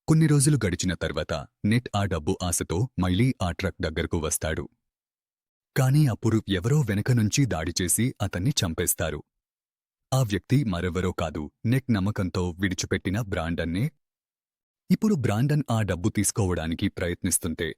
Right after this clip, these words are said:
అక్కడికి ఇంకొక మ్యూటెంట్ వచ్చి అతనిని కూడా చంపేస్తాడు.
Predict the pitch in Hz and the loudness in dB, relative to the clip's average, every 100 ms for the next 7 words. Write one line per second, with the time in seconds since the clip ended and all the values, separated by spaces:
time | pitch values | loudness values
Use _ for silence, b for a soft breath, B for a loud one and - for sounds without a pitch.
0 | _ - 139 190 175 180 127 107 139 120 | _ -4 0 0 0 2 2 2 0 0
1 | 92 101 139 147 85 - - 123 - - | 0 0 0 -4 -4 -4 -2 -2 -4 -4
2 | 113 113 104 92 92 95 - 85 - 82 | -2 0 -2 0 -2 -2 -2 -2 -2 -4
3 | - 85 | -4 -4